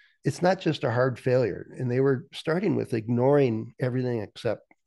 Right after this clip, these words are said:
real hard confirmed failures. I'm like, "Well, you're missing a lot there."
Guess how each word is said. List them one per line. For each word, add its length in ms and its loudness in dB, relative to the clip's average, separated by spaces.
real 420 0
hard 500 -2
confirmed 520 -8
failures. 440 -6
I'm 80 -12
like, 200 -10
"Well, 380 -8
you're 140 -4
missing 320 -2
a 80 -2
lot 300 -6
there." 260 -6